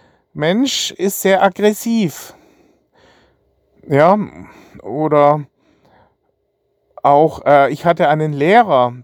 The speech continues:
der hat zum Beispiel, normalerweise zeigt man ja mit dem Zeigefinger, und wenn der einen darauf hinweisen wollte, dass man, äh, äh, dass er einen Fehler gefunden hatte oder so, dann hat er gezeigt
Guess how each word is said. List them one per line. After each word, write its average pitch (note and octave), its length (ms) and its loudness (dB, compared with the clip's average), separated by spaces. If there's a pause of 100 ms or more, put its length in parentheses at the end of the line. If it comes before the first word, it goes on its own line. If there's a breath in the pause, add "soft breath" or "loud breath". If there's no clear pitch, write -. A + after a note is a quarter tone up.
der D3 180 -6
hat A3+ 200 -2
zum A3 140 -8
Beispiel, A3 460 -4
normalerweise D#3 720 0
zeigt F3 380 -2
man F3 120 -6
ja E3 100 -2
mit D#3+ 160 -6
dem D#3 140 -8
Zeigefinger, G#3 840 0 (840 soft breath)
und F3+ 200 0
wenn F3 160 -2
der F#3 260 2
einen F#3 360 -2
darauf E3+ 280 0
hinweisen F#3+ 640 -2
wollte, F#3 400 0
dass F#3 260 -2
man, F3 400 -2 (1300)
äh, D3 720 0
äh, C#3+ 40 -8
dass D3+ 240 -4
er D3+ 100 0
einen D#3 120 -4
Fehler G#3 360 2
gefunden D#3 500 -8
hatte C#3 240 0
oder C#3+ 180 -2
so, F3 280 0
dann F3+ 200 -2
hat G3+ 160 -4
er G3+ 120 -2
gezeigt F#3+ 640 0